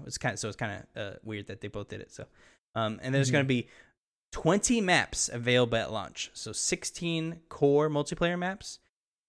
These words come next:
Speaker 1: and then what's called Champion Hill maps. Now, Alex, if you could do me a favor,
Speaker 2: Hmm.
Speaker 1: you look up what a Champion Hill is. So apparently it's a new mode. Can you just get me details on that mode, please?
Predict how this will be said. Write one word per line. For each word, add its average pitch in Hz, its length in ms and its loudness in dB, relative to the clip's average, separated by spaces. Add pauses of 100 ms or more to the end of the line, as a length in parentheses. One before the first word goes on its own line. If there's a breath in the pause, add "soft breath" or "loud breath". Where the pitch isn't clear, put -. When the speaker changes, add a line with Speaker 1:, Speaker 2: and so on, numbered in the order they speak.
Speaker 1:
and 135 160 0
then 147 260 6
what's 156 260 2
called 151 600 4
Champion 190 800 4
Hill 160 320 2
maps. 104 340 -4
Now, 120 100 0
Alex, 139 280 0
if - 80 -16
you 131 60 -14
could 120 120 -16
do 156 120 -2
me 185 140 -2
a 190 40 -2
favor, 107 420 -6 (480)
Speaker 2:
Hmm. 113 240 0 (260)
Speaker 1:
you 123 120 0
look 147 240 2
up 180 160 -2
what 120 140 0
a 95 60 -6
Champion 147 580 -4
Hill 151 260 -2
is. 170 360 -8 (460)
So 120 120 -2
apparently 143 340 2
it's 135 140 -4
a 131 40 0
new 120 120 0
mode. 107 340 -2
Can 123 100 -6
you 120 60 -4
just - 220 -10
get 143 160 -4
me 139 140 -2 (140)
details 131 520 0
on 107 200 -8
that 101 140 -6
mode, 95 280 -10
please? - 260 -18